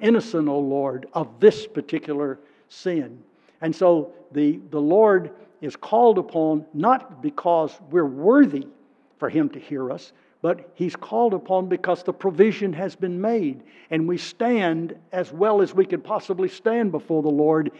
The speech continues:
in that status of having been forgiven. A-, and, and the literal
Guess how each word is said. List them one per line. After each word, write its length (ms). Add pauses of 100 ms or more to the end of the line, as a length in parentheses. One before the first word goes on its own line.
(240)
in 220
that 220
status 920 (840)
of 120
having 380
been 420 (120)
forgiven. 500 (680)
A-, 220
and, 300
and 380 (340)
the 100
literal 640